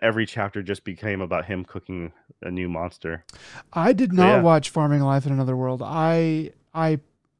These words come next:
Speaker 2: planned to and meant to. Yeah, this is super harem.
Speaker 1: Oh, you commented on episode one, 'cause that was the, that was the season of you being, "I'm gonna watch ev-, episode one of everything except for children's anime."
Speaker 2: I don't think
Speaker 1: <laughs>
Speaker 2: I got to this one. Wait, is this the one where the girl has a,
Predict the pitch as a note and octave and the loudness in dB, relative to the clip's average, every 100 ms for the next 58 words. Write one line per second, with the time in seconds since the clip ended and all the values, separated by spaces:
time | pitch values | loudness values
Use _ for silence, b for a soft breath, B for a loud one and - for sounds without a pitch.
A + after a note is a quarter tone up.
0 | - D#3 F3+ G3+ F3+ D#3+ D3+ C#3+ C#3+ C3+ | -4 2 4 4 2 0 0 2 2 2
1 | C#3 E3+ D#3+ D3 C3+ C3+ C#3+ C#3+ C#3 b | 2 0 -2 -4 -2 0 0 -2 -4 b
2 | b b - D3+ D#3 C3+ - D#3 D3 C3+ | b b -10 -6 -4 -4 -2 -2 0 -2
3 | C#3 C#3 D#3 F3+ F3+ G#3+ A#3 F#3+ D#3 C3 | 0 0 0 0 0 2 2 4 4 4
4 | C3+ C#3 A#2+ C3+ A#2 - D3+ C3+ A2+ G2+ | 2 0 2 2 2 2 2 2 0 2
5 | C3 C#3 - C#3 B2+ A2 G2+ B2 B2 A2+ | 2 0 -6 -4 0 0 0 -4 -2 -2
6 | G#2 B B B - F3+ E3 D3 C#3 - | -2 B B B -6 -2 0 -2 -4 -6
7 | D3 - D3 - C#3 D3 C3+ B2+ - E3+ | -6 -6 -6 -4 -2 0 0 0 -2 0
8 | F3+ F3+ F#3 A2+ - C#3 B2+ - C#3+ B2+ | 0 -2 -4 -6 -8 -6 -6 -4 -2 0
9 | G#2+ G2 F2 D2+ A2+ D#3+ C#3+ D3+ G3 A3+ | 0 -2 -2 -6 -6 -6 -6 -8 -10 -8
10 | - F#3 - D#3+ F#3 A3 - C#3+ C#3 C3+ | -6 -6 -6 -8 -8 -8 -6 -4 -4 -6
11 | E3 F3 E3 C#3 _ _ _ _ _ _ | -8 -10 -10 -14 _ _ _ _ _ _
12 | _ _ _ _ _ _ _ _ E3 E3+ | _ _ _ _ _ _ _ _ -2 0
13 | F3+ D3+ A3 A3+ G#3+ A3 G#3 F#3+ D3+ B2+ | 0 -2 -4 -4 -4 -4 -2 -4 -4 -6
14 | D3+ D3 D3 C3+ C#3 C3 C3+ | -4 -2 -2 -2 -2 -4 -6